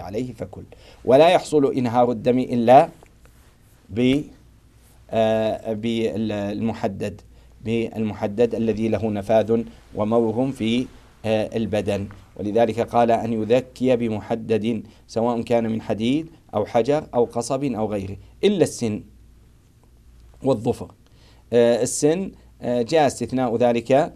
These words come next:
آه، عن النبي صلى الله عليه وسلم. في بعضها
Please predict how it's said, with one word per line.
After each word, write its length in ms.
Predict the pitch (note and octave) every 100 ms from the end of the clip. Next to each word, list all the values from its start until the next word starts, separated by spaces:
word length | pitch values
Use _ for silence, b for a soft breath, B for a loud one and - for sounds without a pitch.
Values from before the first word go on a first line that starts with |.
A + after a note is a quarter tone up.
| b b -
آه، 380 | A2 A2 G#2+ -
عن 140 | A#2+
النبي 420 | A#2 A2+ A2 A#2
صلى 180 | G#2+ A2
الله 240 | A2 G#2 G2+
عليه 180 | G2+
وسلم. 380 | G2 F#2 G2 F#2 - - - - _ _ b b _
في 140 | C#3
بعضها 640 | C#3+ D3+ E3 D#3 E3 F3+